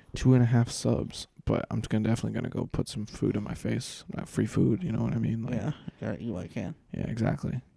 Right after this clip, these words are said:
Speaker 1: Although we got all that fucking food at the house. It's nice.
Speaker 2: And if you guys are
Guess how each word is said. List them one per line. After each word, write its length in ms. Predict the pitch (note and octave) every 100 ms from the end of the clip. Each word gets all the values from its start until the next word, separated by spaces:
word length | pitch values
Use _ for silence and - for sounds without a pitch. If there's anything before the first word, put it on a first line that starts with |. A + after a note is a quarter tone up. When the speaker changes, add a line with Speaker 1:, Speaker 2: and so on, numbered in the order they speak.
| -
Speaker 1:
Although 140 | A2 F2+
we 120 | G#2
got 180 | - - - -
all 200 | A#2 F#2
that 160 | B1 -
fucking 260 | - -
food 220 | - F2
at 60 | -
the 80 | -
house. 380 | - - - -
It's 160 | -
nice. 400 | - - D#3+ - - - - - - -
Speaker 2:
And 180 | C3
if 120 | B2+ C#3
you 100 | C3+
guys 280 | C3 B2
are 80 | F#2+